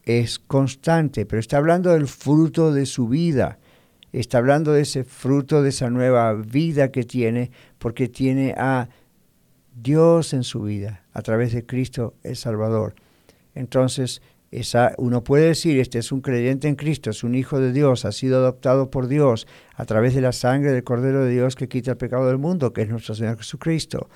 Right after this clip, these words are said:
Está lleno del Espíritu Santo, su vida da fruto, va creciendo,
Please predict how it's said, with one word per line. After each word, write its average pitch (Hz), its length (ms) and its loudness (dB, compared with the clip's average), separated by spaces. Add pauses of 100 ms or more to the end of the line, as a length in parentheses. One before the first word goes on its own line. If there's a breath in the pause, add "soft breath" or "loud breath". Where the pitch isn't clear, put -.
(240 loud breath)
Está 120 300 0
lleno 139 300 4
del 135 80 2
Espíritu 131 420 -2
Santo, 143 560 -2 (300 soft breath)
su - 240 -2
vida 143 280 4
da 135 140 2
fruto, 135 800 -6 (800)
va 120 220 0
creciendo, 135 960 0